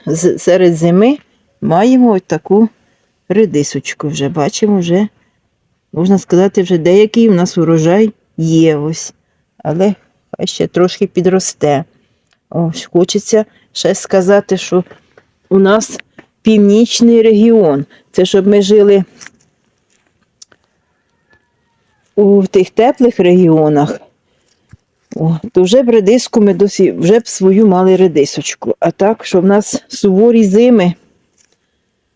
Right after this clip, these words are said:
суворі зими, тим більше, тим паче ми все одно маємо таке, маємо таке диво. Ось цю редисочку. Ось так.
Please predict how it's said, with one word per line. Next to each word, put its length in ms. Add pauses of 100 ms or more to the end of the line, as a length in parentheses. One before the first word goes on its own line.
(140)
суворі 840
зими, 400
тим 300
більше, 460 (2250)
тим 140
паче 360
ми 100
все 260
одно 300
маємо 580 (540)
таке, 460 (460)
маємо 400
таке 340
диво. 440 (260)
Ось 260
цю 340
редисочку. 880 (2000)
Ось 320
так. 500